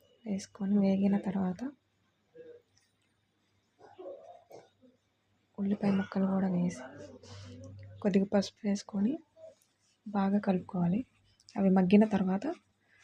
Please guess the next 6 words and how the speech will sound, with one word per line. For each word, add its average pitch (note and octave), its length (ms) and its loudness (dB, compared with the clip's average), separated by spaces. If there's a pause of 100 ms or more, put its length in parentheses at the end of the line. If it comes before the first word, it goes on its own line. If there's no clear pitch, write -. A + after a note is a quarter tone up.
(460)
ములక్కాయ G3+ 480 2
ముక్కలు F#3+ 320 -2
వేసుకోవాలి. F3 580 0 (2500)
వేసుకొని G#3 500 -4 (800)
బాగా F#3 400 0 (100)
కలపాలి. F#3 440 -6